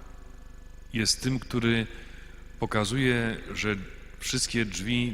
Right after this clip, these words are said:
drogi, okna są otwarte. Diabeł, szatan, tym się różni od Boga, że pokazuje nam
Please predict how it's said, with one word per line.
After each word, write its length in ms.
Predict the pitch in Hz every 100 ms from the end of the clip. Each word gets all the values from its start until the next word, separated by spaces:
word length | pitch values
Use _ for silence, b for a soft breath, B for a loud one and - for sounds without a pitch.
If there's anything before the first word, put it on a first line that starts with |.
| -
drogi, 600 | 104 120 110 110 104 92 -
okna 540 | 117 - 117 110 104 - -
są 240 | - - 110
otwarte. 580 | 107 - 107 90 87 80 - - - - - - - - - - - - - - - - - -
Diabeł, 420 | 107 147 107 98
szatan, 680 | - 151 - 110 117 135 147 - - - -
tym 100 | 143
się 180 | - 120
różni 380 | 123 107 110 110
od 100 | 92
Boga, 380 | 107 123 131
że 400 | 107 110 107 104 104 - - -
pokazuje 440 | 107 107 101 120
nam 380 | 113 110 110 113